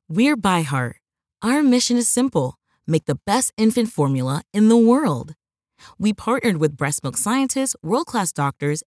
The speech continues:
and passionate parents to write a new recipe from scratch. Our patented protein blend includes two of the most abundant proteins in breast milk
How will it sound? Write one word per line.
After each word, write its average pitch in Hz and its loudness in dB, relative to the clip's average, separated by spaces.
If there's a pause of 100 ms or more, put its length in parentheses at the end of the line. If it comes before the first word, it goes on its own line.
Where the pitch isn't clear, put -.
and 185 -2
passionate 226 -4
parents 143 -4
to 160 -2
write 156 -2
a 151 -4
new 175 0
recipe 151 -6
from 202 -4
scratch. - -6 (480)
Our 185 -4
patented 277 -6
protein 247 0
blend 165 -2
includes 233 -2
two 277 0
of 262 -8
the 269 0
most 262 0
abundant 196 -2
proteins 165 -4
in 202 -2
breast 202 -4
milk 143 -4